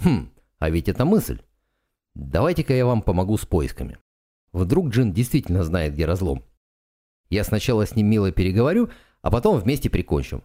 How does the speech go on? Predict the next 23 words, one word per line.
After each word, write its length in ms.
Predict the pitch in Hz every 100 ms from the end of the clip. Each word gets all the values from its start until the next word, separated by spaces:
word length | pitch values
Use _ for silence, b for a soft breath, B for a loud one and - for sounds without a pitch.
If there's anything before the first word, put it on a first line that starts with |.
| -
Всем 260 | - 170
радость. 400 | 120 110 101 - - _ _ _ -
Ну 160 | 139
уж 200 | 143 127
нет. 520 | 113 107 101 98 92 - _ _ _
Илья 260 | 92 90 131
развернулся, 580 | 135 98 85 90 90 85
чтобы 280 | - 80
уйти. 360 | 80 73 60 - _ _ _ _
Марина 400 | 87 82 104 147
же 100 | 127
стояла 360 | - 87 101 117
как 160 | 120
вкопанная, 680 | - - 78 73 65 64 - _
а 100 | -
затем 280 | 78 85 117
выдавила. 540 | 87 82 69 65 - - _ _
"То 120 | -
есть 160 | 92 -
ты 80 | 110
можешь 360 | 113 107 98
его 140 | 110 104
найти?" 400 | 104 107 214